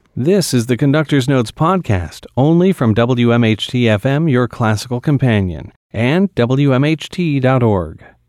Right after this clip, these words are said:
The Conductor's Notes podcast, featuring David Allen Miller's commentary for the Albany Symphony concert broadcast,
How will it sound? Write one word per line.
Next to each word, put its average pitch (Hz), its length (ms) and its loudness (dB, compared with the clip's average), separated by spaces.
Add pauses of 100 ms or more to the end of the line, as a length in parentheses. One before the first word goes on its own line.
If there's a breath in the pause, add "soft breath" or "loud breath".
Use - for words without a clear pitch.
The 104 80 -6
Conductor's 151 480 0
Notes 147 240 0
podcast, 151 680 -2
featuring 127 400 0
David 165 300 0
Allen 160 300 2
Miller's 107 320 2
commentary 113 640 0
for 107 140 -4
the 113 100 0
Albany 147 300 0
Symphony 131 400 -2
concert 156 380 -2
broadcast, 101 640 -2